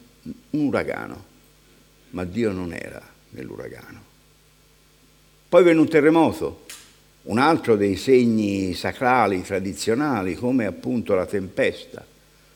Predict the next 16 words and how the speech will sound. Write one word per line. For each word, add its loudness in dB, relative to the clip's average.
Prima -2
la -6
tempesta, -8
poi -4
il -8
terremoto. -6
Sono -2
i -4
segni 4
delle, 4
quelle -2
che -4
gli -2
antropologi 0
chiamerebbero 2
cratofanie, -2